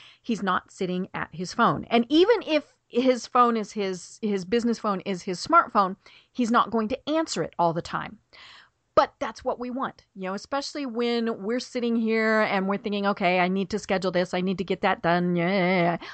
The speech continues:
I wanna talk to somebody." And so you've got this cool feature on your site that is the chat feature, where I can put in some information and a real person is going to respond.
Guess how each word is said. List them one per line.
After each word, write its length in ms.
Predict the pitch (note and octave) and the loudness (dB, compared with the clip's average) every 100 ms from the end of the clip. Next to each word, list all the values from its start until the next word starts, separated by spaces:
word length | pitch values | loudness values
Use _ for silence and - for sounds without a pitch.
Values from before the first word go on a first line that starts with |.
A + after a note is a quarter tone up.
| - | 2
I 60 | |
wanna 160 | A3+ B3+ | 4 4
talk 320 | - A#3+ - | 4 2 2
to 80 | F#3 | -10
somebody." 400 | - D#3 - - _ _ - - - _ - | -6 -6 -6 -10 _ _ -20 -20 -20 _ 0
And 360 | C#4 C4 B3+ | 2 4 0
so 140 | - C#4+ | -4 -4
you've 240 | D4+ C#5+ | -2 0
got 160 | - B3 | 0 0
this 180 | G#3 - | -4 -10
cool 360 | - A#3+ C#4+ | -10 -6 -6
feature 480 | - C4+ G#3+ A3 G#3 | -6 -12 -8 -4 -4
on 240 | - F3 F3+ | -2 -2 -2
your 220 | F3+ B3 | -4 -6
site 460 | - D#3 E3+ G#3+ A3 | -4 -4 -4 -10 -10
that 320 | F#3 G3 F#3 | -2 -2 -2
is 400 | - G3 G3 F#3+ - | -2 0 0 -4 -12
the 240 | F#3 G#3 G#3 - | -6 -6 -6 -6
chat 540 | - - F#4 - - _ - | -4 2 2 2 -14 _ -10
feature, 400 | G3+ - - - _ - - | -10 -8 -10 -12 _ -20 -8
where 240 | G#3+ A3 G3+ | 2 4 4
I 120 | F3 | 2
can 160 | A#3 D4 | 0 -4
put 200 | - D#4+ | -4 -4
in 120 | D#4 | -6
some 200 | D#4 D#4 | -6 -10
information 840 | - A#3 - D4+ G#3 F3 - B3+ D4+ - _ - | -6 -8 -6 -6 -4 -4 -4 -4 -6 -12 _ -2
and 180 | A#3 G#3+ - | 0 0 0
a 160 | A#3 G#3+ | 2 2
real 560 | F#3+ F3+ A3 A3+ C4 D4+ | 0 -2 0 2 0 0
person 640 | - D#4+ F4+ - F#3 E3+ - | -2 0 -2 -2 -4 -4 -2
is 120 | G#3+ | -2
going 240 | - E3+ | -2 -4
to 80 | E3+ | -2
respond. 480 | G3+ - E4 G3+ | -6 -2 -2 -2